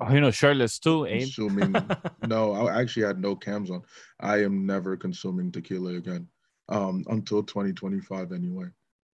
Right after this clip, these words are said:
Speaker 2: Uh, you can find me anywhere else these wonderful people and content creators are involved with, uh, I E Spicy Lady Entertainment. She has some, a dope project coming out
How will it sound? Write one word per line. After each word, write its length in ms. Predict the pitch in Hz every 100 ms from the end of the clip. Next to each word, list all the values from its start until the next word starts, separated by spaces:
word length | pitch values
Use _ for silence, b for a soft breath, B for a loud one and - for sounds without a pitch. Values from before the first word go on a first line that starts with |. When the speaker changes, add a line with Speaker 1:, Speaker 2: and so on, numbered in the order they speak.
| -
Speaker 2:
Uh, 340 | 101 98 98 98
you 200 | 107 117
can 200 | 117 107
find 340 | - 117 120
me 300 | 120 120 110
anywhere 540 | 107 123 120 117 113 107
else 540 | 98 98 - - - _ -
these 500 | 98 104 101 95 95
wonderful 420 | 98 98 - 98
people 400 | - 101 98 98
and 100 | 92
content 340 | 92 90 90
creators 300 | - 95 92
are 140 | 95 92
involved 440 | 90 92 95 90
with, 220 | 92 95 95 - _ _ _ 95
uh, 320 | 90 90 - - 92
I 160 | 92 -
E 360 | 92 92 90 -
Spicy 540 | - - 90 87 87
Lady 380 | 90 90 90 90
Entertainment. 720 | 90 90 - 95 95 95 -
She 280 | - 92 90
has 400 | 95 92 90 - -
some, 400 | - - 95 87
a 120 | - 87
dope 380 | 85 92 95 -
project 360 | 90 90 87
coming 480 | - 90 87 175 90
out 200 | 180